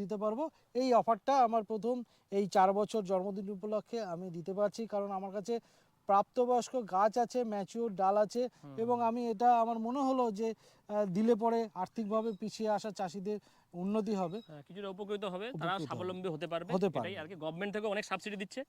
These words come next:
Speaker 1: একদম।
Speaker 2: এটা তুমি সাইড থেকে আবার একটু
Speaker 1: আমি,
Speaker 2: সাপোর্ট দেওয়ার চেষ্টা
Speaker 1: আমি
Speaker 2: করো।
Speaker 1: হেল্প করব।
Speaker 2: ঠিক আছে, আচ্ছা, আমাদের কন্ট্যাক্ট নাম্বার দেওয়া থাকবে, আপনারা দেখবেন, সেখান থেকে আপনি দাদার সাথে কন্ট্যাক্ট করুন। আচ্ছা, আমরা আরেকটা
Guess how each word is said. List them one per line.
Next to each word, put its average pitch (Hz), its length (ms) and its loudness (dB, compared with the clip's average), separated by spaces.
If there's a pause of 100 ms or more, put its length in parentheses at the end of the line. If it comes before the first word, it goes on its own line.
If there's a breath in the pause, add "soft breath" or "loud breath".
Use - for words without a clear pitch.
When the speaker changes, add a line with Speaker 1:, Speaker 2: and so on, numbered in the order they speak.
(160)
Speaker 1:
একদম। 151 180 -6
Speaker 2:
এটা 196 120 -6 (100)
তুমি 208 120 -12
সাইড 165 300 -10
থেকে 185 160 -14
আবার 208 120 -10 (300)
একটু - 220 -16
Speaker 1:
আমি, - 300 -18
Speaker 2:
সাপোর্ট 226 180 -2
দেওয়ার 254 140 -2
চেষ্টা - 200 -12
Speaker 1:
আমি 240 120 0
Speaker 2:
করো। 185 100 0
Speaker 1:
হেল্প 165 160 -2 (100)
করব। 107 160 -14 (240)
Speaker 2:
ঠিক 220 200 -10
আছে, 135 100 -14 (100)
আচ্ছা, 156 200 -8
আমাদের 196 240 -10
কন্ট্যাক্ট 196 320 -6
নাম্বার 214 200 -4
দেওয়া 208 140 -2
থাকবে, 214 240 -6
আপনারা 214 160 -6 (340)
দেখবেন, 190 240 -12 (120)
সেখান 185 220 -6
থেকে 185 140 -6
আপনি 180 140 -10
দাদার 165 180 -4
সাথে 185 180 -14
কন্ট্যাক্ট 151 220 -10
করুন। - 140 -20 (540)
আচ্ছা, - 160 -10 (100)
আমরা 196 220 -2
আরেকটা 214 220 -6